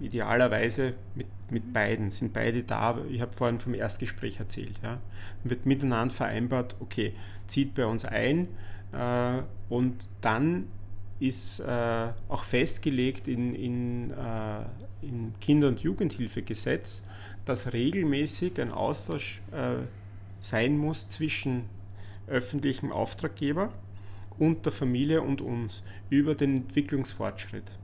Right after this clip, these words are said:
Speaker 1: Sozusagen wir, äh, geben Rechenschaft darüber ab, was wir gearbeitet haben. Äh, je nach Alter ist das Kind auch dabei.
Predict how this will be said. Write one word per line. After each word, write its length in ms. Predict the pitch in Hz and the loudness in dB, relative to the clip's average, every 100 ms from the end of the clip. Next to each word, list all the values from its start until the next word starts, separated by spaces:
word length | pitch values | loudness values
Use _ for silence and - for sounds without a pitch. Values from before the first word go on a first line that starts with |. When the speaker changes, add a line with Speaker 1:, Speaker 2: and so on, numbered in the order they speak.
| - - - - - | -12 -12 -12 -12 -10
Speaker 1:
Sozusagen 680 | - 127 143 127 131 131 113 | -4 -2 0 0 2 2 0
wir, 440 | 131 139 147 151 - - - - - - - - - | 2 4 4 2 -2 -10 -10 -10 -10 -10 -12 -10 -2
äh, 160 | 123 120 | 0 2
geben 280 | 131 131 | 2 2
Rechenschaft 640 | 127 120 - 156 143 131 - | 2 0 0 -2 0 -2 0
darüber 440 | 110 127 143 127 | 2 2 2 2
ab, 180 | 127 - | 0 -2
was 240 | 131 127 139 | -4 -2 -2
wir 100 | 131 | 0
gearbeitet 720 | 127 - 117 160 165 - 147 | -2 -2 -2 -2 -4 -6 -2
haben. 300 | 135 180 208 - - - - - | 0 0 -2 -6 -10 -10 -12 -8
Äh, 420 | 151 123 123 123 127 120 - - - - - - - - - - - - 208 | -2 0 0 0 -2 -6 -10 -10 -10 -12 -12 -12 -12 -12 -10 -10 -10 -10 -2
je 120 | 135 | 4
nach 180 | 147 - | 4 4
Alter 400 | - 131 - 151 | 2 2 4 2
ist 240 | 135 - | 2 -2
das 140 | 139 - | -4 0
Kind 400 | - 143 165 - - | 2 2 2 -4 -2
auch 200 | 113 127 | 0 2
dabei. 480 | - 165 135 135 202 | 0 2 4 4 2